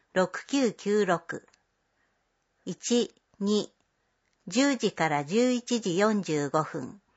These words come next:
十三時三十分から十五時三十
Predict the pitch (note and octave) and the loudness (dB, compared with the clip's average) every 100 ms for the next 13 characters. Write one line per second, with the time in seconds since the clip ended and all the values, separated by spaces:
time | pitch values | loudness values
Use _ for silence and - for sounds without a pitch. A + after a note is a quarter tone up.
0 | _ _ _ _ _ _ F#3 B3+ C#4 - | _ _ _ _ _ _ 0 2 2 2
1 | C4 A#3+ F3 E3+ G3 A3+ A3+ A#3+ A#3+ - | 2 2 0 0 2 2 2 0 0 0
2 | D#3+ D3 D3 C#3+ D3 E3+ B3+ C#4 G#3+ F3 | 0 -2 -4 -2 -4 -2 0 2 2 0
3 | D#3 - F3+ F#3 E3 | 0 2 2 2 0